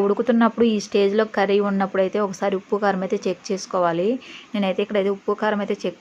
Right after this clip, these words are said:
చేసుకున్నానండి. నాకు కరెక్ట్గా అన్నీ సరిపోయినాయి. ఇక్కడైతే నేను కొత్తిమీర అయితే వేస్తున్నాను. Finally అందులోకి అయితే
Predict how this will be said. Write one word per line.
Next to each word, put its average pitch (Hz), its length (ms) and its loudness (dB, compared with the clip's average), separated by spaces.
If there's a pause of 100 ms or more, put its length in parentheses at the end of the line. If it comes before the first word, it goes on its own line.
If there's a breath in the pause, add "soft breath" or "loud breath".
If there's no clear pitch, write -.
చేసుకున్నానండి. 180 600 -4
నాకు 190 140 -4
కరెక్ట్గా 196 340 -4
అన్నీ 190 240 -6
సరిపోయినాయి. 190 640 -2 (680 loud breath)
ఇక్కడైతే 190 400 -2
నేను 208 180 -4
కొత్తిమీర 196 360 -2
అయితే 202 200 -2
వేస్తున్నాను. 180 600 -4 (1500)
Finally 233 540 0
అందులోకి 220 360 -4
అయితే 220 120 -2